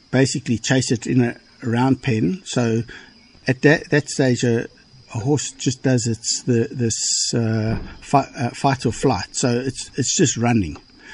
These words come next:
And because it's in a round pen, it can't go anywhere. It just dr-, runs in circles. So gen-, generally, it, you have to chase it ar-, around the pen maybe three times.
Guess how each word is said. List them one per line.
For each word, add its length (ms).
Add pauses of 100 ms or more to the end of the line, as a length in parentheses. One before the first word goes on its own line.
(380)
And 240 (920)
because 300
it's 80
in 160
a 40
round 280
pen, 180
it 120
can't 220
go 140
anywhere. 380
It 80
just 200
dr-, 280
runs 300
in 100
circles. 580 (240)
So 300 (240)
gen-, 320
generally, 560
it, 240
you 100
have 120
to 100
chase 300
it 220
ar-, 240
around 300
the 60
pen 300
maybe 260
three 240
times. 480